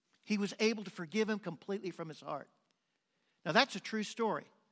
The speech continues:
"Well, how do you know it's true, preacher?" You want to know how I know? Because that young seminary student was me. That young seminary student was me.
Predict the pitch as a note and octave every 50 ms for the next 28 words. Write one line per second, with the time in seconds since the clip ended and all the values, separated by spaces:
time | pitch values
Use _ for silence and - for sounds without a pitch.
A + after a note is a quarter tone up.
0 | _ _ _ _ _ _ _ _ - D3+ G#3+ C#4+ D#4 D#4+ D#4+ E4 E4+ E4+ E4+ F3+
1 | - - - - G#3 F3+ - - F#3 F#3+ F#3+ - - C4 B3 - _ _ _ _
2 | _ _ _ _ _ _ _ _ _ - A3 D#4 F4 F4+ F4 E4+ D4 C4 D#4+ D#4+
3 | D4+ D4 C#4 C4 C4+ C#4+ D#4+ F4+ E4 - - - _ _ _ _ _ _ _ _
4 | _ _ _ - - A3+ - B3+ A#3 F#3 C4+ D4+ D#4 D4+ C4 C#4 C4 A#3 - -
5 | - C#4 B3+ A3+ G3 F3+ E3+ - - - F#3 F3+ F#3 F3 D3 C3+ - D3+ D#3 D3+
6 | C3+ B2 - _ _ _ _ _ _ _ _ _ _ _ _ _ _ _ _ _
7 | _ _ _ _ _ _ _ _ _ _ - F3+ A3+ B3+ B3+ A3 A3+ G#3+ G3 -
8 | - G#3+ G#3 G3+ F#3 E3+ D#3+ D3 - - E3+ D#3 D3 D3 C#3 - - C3+ B2+ B2+
9 | B2 B2